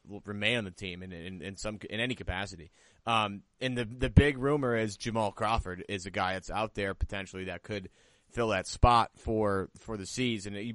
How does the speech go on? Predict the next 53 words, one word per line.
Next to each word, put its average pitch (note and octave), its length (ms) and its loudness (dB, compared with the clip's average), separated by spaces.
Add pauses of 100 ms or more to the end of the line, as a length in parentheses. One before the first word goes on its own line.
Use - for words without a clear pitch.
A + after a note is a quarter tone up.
you B2+ 100 -4
know, G2 100 -4
bring A2 180 2
a G#2 40 -2
veteran A#2 260 0
off A2 140 0
the - 60 -14
bench A2 500 0 (340)
who B2 80 -8
can A2+ 100 -4
help A2+ 300 -2
some A#2+ 160 -4
of A2 40 -6
the G#2+ 60 -2
younger A2 260 0
guys, G2+ 480 0
you G#2+ 80 -6
know, G2 200 -2
a A2+ 80 -4
good G#2+ 180 -2
shooter, B2 440 0
not, A#2+ 240 -2
n-, A2 300 -8
n-, G#2+ 200 -6
I G2 40 -2
mean, F2+ 320 -10
zero G2+ 320 -2
defense, F2 480 -4
but F#2 240 -4 (240)
a G2+ 60 -10
guy A#2+ 160 2
that A#2 80 -2
can A2+ 140 -8
be G#2+ 100 0
a G2 80 2
microwave A2 480 -2
off G2+ 120 -2
the F#2 60 -12
bench, G#2 320 0
a G#2 60 -2
la G2+ 240 0
Gerald G2 400 -4
Green, G#2 260 -4
but G2+ 140 -4
even G2 180 -6
be F#2+ 220 -6
better G#2 340 0
at F#2+ 120 -4
that, F#2+ 200 -2
more G2 180 -4
efficient G#2 400 -4
at F2+ 120 -8
that. F#2+ 240 0